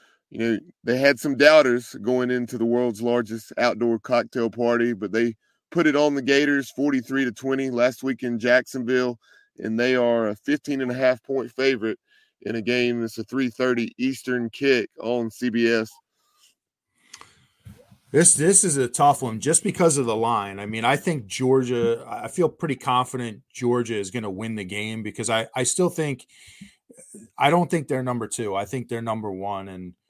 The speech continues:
Speaker 2: for me, when I look at Georgia, guys,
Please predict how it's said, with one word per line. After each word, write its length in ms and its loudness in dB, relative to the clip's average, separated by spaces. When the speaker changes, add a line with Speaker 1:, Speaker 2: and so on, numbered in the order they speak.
Speaker 2:
for 200 0
me, 340 6
when 200 -2
I 80 6
look 240 0
at 100 -4
Georgia, 520 0
guys, 720 0